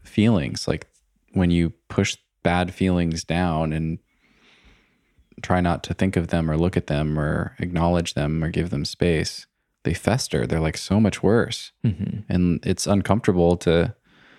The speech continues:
Speaker 1: air them out and shine light on them, but then, like, they just get less scary. They, they just shrink.
Speaker 2: Mm-hmm. Yeah. Always.
Speaker 1: How do you feel,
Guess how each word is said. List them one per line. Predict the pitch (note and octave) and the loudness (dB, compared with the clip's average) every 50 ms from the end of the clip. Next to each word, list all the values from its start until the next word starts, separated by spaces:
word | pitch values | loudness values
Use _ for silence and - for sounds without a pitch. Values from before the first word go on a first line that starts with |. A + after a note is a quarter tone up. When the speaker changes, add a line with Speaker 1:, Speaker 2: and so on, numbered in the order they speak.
| - _ _ _ _ _ _ _ - - - | -20 _ _ _ _ _ _ _ -14 -4 0
Speaker 1:
air | F#2 F2+ F#2 F2 | 2 4 4 4
them | F2 F2 E2 | 4 2 2
out | D#2+ E2 G2 G2+ F#2 F2 - - | 2 2 2 4 2 2 0 -2
and | D#2+ E2 D#2+ D#2+ E2 E2+ - _ _ _ _ _ _ - | -4 -2 -2 -2 -2 -4 -6 _ _ _ _ _ _ -8
shine | - - E2+ E2+ E2+ E2+ | -4 -2 0 0 2 2
light | D#2+ E2 F2 G2 | 2 2 2 2
on | F#2+ E2+ E2 E2 | 0 0 0 0
them, | D#2+ D#2 D#2+ E2 E2 | 0 0 0 -2 -2
but | E2 E2 - - | -2 -4 -4 -2
then, | E2 E2 E2 D#2+ D#2 | -2 -2 -2 -2 -2
like, | - - - - - - - - _ _ _ _ _ _ _ _ _ _ _ _ _ _ _ _ - - | -4 -4 -6 -8 -12 -20 -20 -20 _ _ _ _ _ _ _ _ _ _ _ _ _ _ _ _ -12 -8
they | - - | -8 -6
just | - - G#2 - - - _ _ _ - | -4 -4 -4 -4 -6 -14 _ _ _ -8
get | F#2+ F2+ - | -6 -6 -4
less | - - - - | -4 -6 -6 -8
scary. | - - - E2 E2+ E2+ D#2+ D#2+ | -10 -4 -2 0 0 0 0 -2
They, | E2 - E2 E2 - _ _ _ _ _ _ _ _ _ _ _ _ _ _ - | -4 -6 -6 -6 -6 _ _ _ _ _ _ _ _ _ _ _ _ _ _ -6
they | - F2+ | -6 -4
just | - - E2+ - - - - | -4 -4 -4 -6 -6 -8 -8
shrink. | - - - E2+ D#2+ D#2+ - - - _ _ - | -6 -2 -2 -2 -2 -2 -6 -12 -18 _ _ -6
Speaker 2:
Mm-hmm. | A#2+ G2+ - - - - - - _ _ _ _ _ _ _ _ _ _ _ _ _ _ _ _ _ _ _ _ - | -6 -4 -4 -8 -10 -10 -12 -14 _ _ _ _ _ _ _ _ _ _ _ _ _ _ _ _ _ _ _ _ -4
Yeah. | A2 G#2 G2 - - - _ _ _ _ _ _ _ - - - - - - - _ _ - | 0 0 0 -2 -4 -8 _ _ _ _ _ _ _ -20 -20 -20 -20 -20 -20 -20 _ _ -4
Always. | - G#2 G2+ G2 F#2 E2 D2 - - - _ _ - - - - - _ _ _ _ _ _ _ _ - _ _ - - _ _ _ _ - - - - - - _ _ _ - - - - _ _ _ _ - _ _ _ _ - - | -2 0 0 2 0 0 -2 -4 -8 -14 _ _ -20 -20 -20 -20 -20 _ _ _ _ _ _ _ _ -20 _ _ -20 -20 _ _ _ _ -20 -20 -20 -20 -20 -20 _ _ _ -20 -20 -20 -20 _ _ _ _ -20 _ _ _ _ -8 0
Speaker 1:
How | - G#2 G2 | 2 4 4
do | G#2 | 6
you | G#2+ G2+ | 4 2
feel, | - - G#2 G2 F#2+ F#2+ G2 F#2+ F#2+ F#2+ F#2+ G2+ G#2+ | 4 2 2 4 4 4 4 4 4 2 0 -2 -6